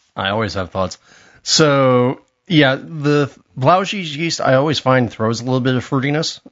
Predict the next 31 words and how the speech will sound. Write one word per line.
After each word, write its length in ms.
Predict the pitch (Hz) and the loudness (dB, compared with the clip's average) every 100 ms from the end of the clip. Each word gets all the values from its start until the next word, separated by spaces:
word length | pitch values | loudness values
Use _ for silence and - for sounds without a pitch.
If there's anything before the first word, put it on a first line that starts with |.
| _ - | _ -4
Um, 640 | 104 98 98 95 92 107 - _ _ _ _ _ | -2 0 0 0 -2 -6 -12 _ _ _ _ _
you 120 | 170 | 2
remember 260 | 135 127 120 | 2 2 2
when 180 | 110 113 | 0 0
we 100 | 117 | 2
did 200 | 120 101 | 0 0
the 160 | 104 | -4
tasting 380 | - 123 107 110 | 0 -2 -2 -2
in 100 | 98 | 0
my 120 | 95 | -2
garage, 500 | 92 101 107 101 90 - - - _ | 0 2 4 2 -2 -12 -20 -20 _
we 120 | 127 | 0
didn't 160 | 156 135 | 2 2
necessarily 420 | 123 - 131 113 | -2 0 0 -2
get, 380 | 95 107 104 _ _ _ _ _ - | 0 0 -2 _ _ _ _ _ -4
uh, 200 | 92 90 | -2 0
bubble 260 | 120 143 | 2 2
gum, 300 | 113 95 92 | 0 -2 -2
but 120 | 85 107 | -4 -4
we 60 | |
did 180 | 101 123 | 0 0
get 140 | 127 | -2
some 140 | - 104 | -4 -8
fruitiness 480 | - 113 107 98 110 | -2 0 0 -2 -2
along 320 | 95 101 98 | -2 -2 -2
with 220 | 98 90 | -4 -2
the, 220 | 98 95 104 | -2 -2 -4
that 240 | 98 - | -6 -4
little 160 | 117 101 | -6 -2
bit 100 | 98 | -4
of 180 | 85 | -6